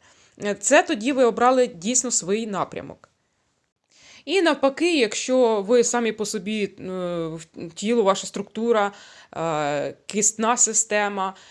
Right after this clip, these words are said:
е, психіка, ви відчуваєте, що вона має такий волевий характер,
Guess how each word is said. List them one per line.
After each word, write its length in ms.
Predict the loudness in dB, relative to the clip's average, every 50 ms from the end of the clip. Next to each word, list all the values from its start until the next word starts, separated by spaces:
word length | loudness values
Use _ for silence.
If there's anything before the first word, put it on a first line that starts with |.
| -20 -16 -14
е, 60 | -12
психіка, 840 | -8 -4 -2 0 0 0 0 -2 -2 -6 -6 -2 0 2 2 4 2
ви 260 | 0 0 -2 -2 0
відчуваєте, 680 | 0 -2 -4 -4 -6 -2 2 2 4 4 4 2 -2 -6
що 200 | -6 -6 -6 -6
вона 380 | -6 -4 -2 0 0 0 0 -2 -6 -14 -20 -20 -14 -6
має 380 | -2 0 2 2 2 2 0
такий 360 | -2 -4 -10 -10 -8 -8 -8
волевий 400 | -4 -4 -2 0 0 0 0 -2
характер, 800 | -2 -2 -2 2 4 4 2 2 0 0 2 2 2 2 0 -2